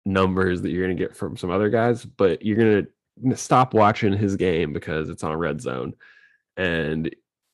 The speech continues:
you're gonna look at the end of the game and be like, "Oh, he got me thirteen fantasy points 'cause he found the box, but he only, he had thirteen carries for twenty-nine yards," or something like that.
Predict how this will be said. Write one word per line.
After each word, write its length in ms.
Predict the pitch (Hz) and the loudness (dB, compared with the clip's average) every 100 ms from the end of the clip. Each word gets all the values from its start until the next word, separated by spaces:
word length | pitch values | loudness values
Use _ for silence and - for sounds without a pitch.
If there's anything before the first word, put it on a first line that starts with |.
| _ _ - | _ _ -12
you're 180 | 101 98 | 0 2
gonna 200 | 101 95 | 4 4
look 260 | 90 95 110 | 4 4 2
at 80 | 82 | 2
the 100 | 95 | 2
end 100 | 90 | 0
of 60 | |
the 60 | 87 | 0
game 220 | 92 90 | -2 -2
and 80 | 85 | -4
be 60 | |
like, 180 | 80 - | -6 -4
"Oh, 260 | 113 76 - _ _ _ | -4 -4 -6 _ _ _
he 140 | 98 | -4
got 180 | 95 90 | -2 0
me 80 | 92 | -2
thirteen 400 | 95 78 101 92 | 0 -2 -2 -4
fantasy 380 | 104 104 - 76 | -2 -2 -4 -10
points 300 | 80 85 - | -6 -8 -8
'cause 120 | 87 | -10
he 80 | 82 | -4
found 260 | 95 90 | -2 -2
the 60 | 78 | 0
box, 440 | 95 107 98 - | 4 4 2 -2
but 100 | 87 | -2
he 80 | 87 | -2
only, 240 | 85 85 - | 0 -2 -4
he 140 | 104 | 0
had 180 | 90 - | 0 2
thirteen 360 | 104 - 95 90 | 0 0 -4 0
carries 320 | 98 98 - | 2 2 0
for 120 | 90 | -8
twenty-nine 480 | - 98 90 90 87 | -2 0 2 0 2
yards," 280 | 98 95 - | 2 2 -2
or 60 | |
something 280 | - 69 85 | -10 -6 -4
like 180 | 82 - | -4 -4
that. 260 | 85 95 | -2 -2